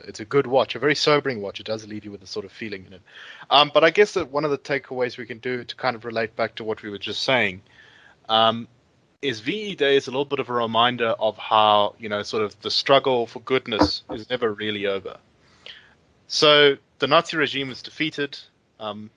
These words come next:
everyone in the world pretty much celebrated. Uh, it was this great triumph of liberalism and democracy over, uh, you know, the evils of this, uh, eugenics, violent,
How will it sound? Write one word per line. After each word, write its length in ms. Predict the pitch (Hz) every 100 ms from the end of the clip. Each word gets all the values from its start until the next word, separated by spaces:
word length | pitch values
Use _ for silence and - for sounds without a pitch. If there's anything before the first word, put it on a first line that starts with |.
| -
everyone 500 | 127 123 127 123 117
in 80 | 110
the 100 | 98
world 400 | 101 143 143 131 -
pretty 140 | 131
much 240 | 117 104 -
celebrated. 720 | 139 123 123 117 120 113 - _ - _ _
Uh, 180 | 98 98
it 60 | -
was 120 | -
this 120 | 113
great 300 | - 123 123
triumph 560 | - 131 123 120 117 -
of 140 | 104
liberalism 540 | 107 123 117 110 110
and 100 | 95
democracy 800 | 95 98 120 - - - 113 113 - - - _ _
over, 680 | 120 113 107 110 107 104 104 _ _ _
uh, 220 | 101 90 92
you 100 | 98
know, 80 |
the 120 | 98 -
evils 440 | 139 123 117 110 107
of 80 |
this, 420 | 101 95 - - - _ -
uh, 180 | 78 78
eugenics, 920 | 113 113 - 117 117 - - - - - - - _
violent, 640 | 104 107 107 117 107 107